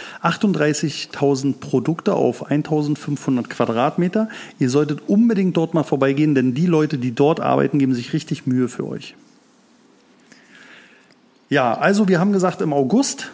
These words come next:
ist, äh, es dann soweit, dann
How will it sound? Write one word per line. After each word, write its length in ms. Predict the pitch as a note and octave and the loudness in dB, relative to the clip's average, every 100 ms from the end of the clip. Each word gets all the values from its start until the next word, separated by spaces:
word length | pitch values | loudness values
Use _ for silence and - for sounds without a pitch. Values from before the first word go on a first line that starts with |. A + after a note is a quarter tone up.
| - _ _ _ _ _ _ - | -20 _ _ _ _ _ _ -6
ist, 540 | - F3 - - C#3 - | 0 0 0 -4 -10 -4
äh, 300 | D#3+ D#3+ D#3+ | 0 2 0
es 200 | D#3 D3+ | -2 -2
dann 180 | E3+ D#3+ | -2 -2
soweit, 300 | D3 C#3+ D#3 - C#3+ - - | -2 -2 -4 -8 -18 -18 -12
dann 320 | - C#3+ C#3+ | -6 -4 -4